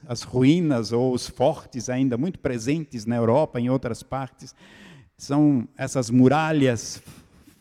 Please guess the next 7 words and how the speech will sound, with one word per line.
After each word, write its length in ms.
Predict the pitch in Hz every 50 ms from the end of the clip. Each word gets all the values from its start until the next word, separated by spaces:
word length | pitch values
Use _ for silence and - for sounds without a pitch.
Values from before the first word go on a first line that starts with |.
| - - - _ _ _ _ _ _ _ _ _ _ _ _ _ _ _ _ _ _ _
fortificadas, 1400 | _ - 147 156 135 - - - - - 147 143 - - 151 151 160 156 147 135 120 113 110 107 92 - - - -
né, 160 | 117 113 135
as 100 | 143 135
fortalezas 720 | - - 147 123 101 - 120 120 135 147 139 131 131 113 110
onde 680 | 127 139 147 156 165 165 160 151 135 139 147 139 123 - - - - - _ _ _ _ _
se 300 | - - - - - 143
podia 840 | - - 143 135 113 101 120 147 160 156 160 156 156 151 147 143 -